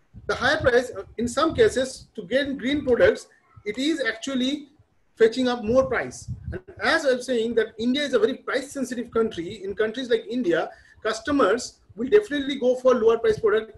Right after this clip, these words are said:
if the other things remain the same, if the other attributes remain the same. Long-term effectiveness, yes, of course, green marketing is a long-term effect. In, in short term, we do not get the benefit.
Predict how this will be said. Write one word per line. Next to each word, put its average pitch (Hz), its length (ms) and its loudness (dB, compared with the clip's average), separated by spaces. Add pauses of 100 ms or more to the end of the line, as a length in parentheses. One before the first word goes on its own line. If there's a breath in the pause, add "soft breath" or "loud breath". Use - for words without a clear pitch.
if - 360 -2 (340)
the - 140 -14
other 233 180 4
things 240 220 -2
remain 196 220 0
the 180 80 0
same, 127 260 -8 (540)
if 196 120 -4
the 190 100 2
other 208 200 2
attributes 208 340 -2
remain 175 180 2
the 170 80 2
same. 127 200 -12 (640 soft breath)
Long-term 269 380 0
effectiveness, 269 640 -4
yes, 226 200 -2
of 220 140 -4
course, 277 260 -4
green 247 200 -4
marketing 240 420 -4
is 240 100 -2
a 233 40 4
long-term 240 360 2
effect. 254 320 -4
In, 220 60 -10 (160)
in 226 60 -4
short 240 360 -6
term, 262 160 2
we 240 80 -4
do 202 100 -10
not 233 260 -4
get 220 140 2
the 220 60 0
benefit. 220 400 -4